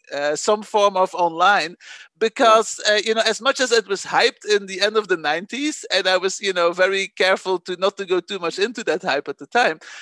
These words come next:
Speaker 1: Of course, long term in the last twenty, twenty-five years, it has truly changed how we interact,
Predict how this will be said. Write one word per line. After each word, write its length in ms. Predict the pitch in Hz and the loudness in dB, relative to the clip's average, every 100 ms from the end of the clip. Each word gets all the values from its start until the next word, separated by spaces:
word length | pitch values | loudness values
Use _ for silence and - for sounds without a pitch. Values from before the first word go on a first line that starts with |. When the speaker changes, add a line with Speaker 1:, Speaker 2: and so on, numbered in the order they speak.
| - - | -6 0
Speaker 1:
Of 200 | 214 - | 0 2
course, 340 | 254 247 - _ | -2 -2 -6 _
long 320 | 196 262 269 | 2 2 2
term 320 | 247 226 226 | 2 2 2
in 160 | 214 208 | -2 -2
the 100 | 196 | 0
last 340 | 190 208 - | 2 2 0
twenty, 260 | 202 202 208 | -4 -4 -6
twenty-five 640 | - 196 185 185 175 165 165 | -6 -6 -4 -6 -2 -2 -2
years, 280 | 208 185 | -2 -2
it 160 | - 180 | -4 -4
has 260 | 180 170 - | -2 -4 -8
truly 480 | 196 226 233 214 | -10 -6 -6 -6
changed 540 | - - 202 196 - 180 | -6 0 0 0 -6 -2
how 160 | 180 | -2
we 120 | 196 196 | 0 -4
interact, 760 | 190 170 160 202 202 - - | -4 -6 0 0 -2 -10 -10